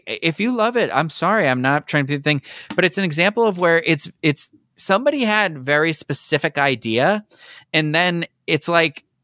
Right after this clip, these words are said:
it couldn't be made broad enough. You know, like, it c-, they couldn't fill in the other stuff. So a lot of the fluff just feels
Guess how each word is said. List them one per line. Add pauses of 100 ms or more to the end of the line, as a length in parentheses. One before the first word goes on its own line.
it
couldn't
be
made
broad
enough. (380)
You
know,
like,
it
c-,
they
couldn't
fill
in
the
other
stuff.
So
a
lot
of
the
fluff
just
feels